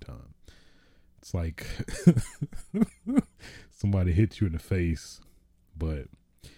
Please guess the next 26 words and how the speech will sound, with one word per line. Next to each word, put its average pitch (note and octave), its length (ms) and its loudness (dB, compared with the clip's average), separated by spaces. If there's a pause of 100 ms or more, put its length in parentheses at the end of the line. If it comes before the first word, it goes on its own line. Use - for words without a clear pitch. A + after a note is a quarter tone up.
(300)
you D2+ 120 -8
like, D2 340 -6
ah, F2 500 -2 (220)
but F#2 180 -2
then G2 160 4
you, F#2 160 2 (300)
<laughs> - 300 -20
you A2+ 160 -2
get, F2+ 220 -4
like, F2 240 -4
a - 20 -4
brief F#2 340 -2
millisecond F2 560 -4
of, D#2 160 -8 (480)
"Maybe F3 340 -2
I F3 60 -4
like E3 340 -4
this." G4 380 0
<laughs> - 60 -20 (2000)
Uh, D2+ 680 -4
no, C2+ 300 -12 (240)
no, C#2 260 -8
that's C#2+ 220 -12
horrible. - 440 -14 (260)
That's C#2+ 300 -10
horrible. - 420 -16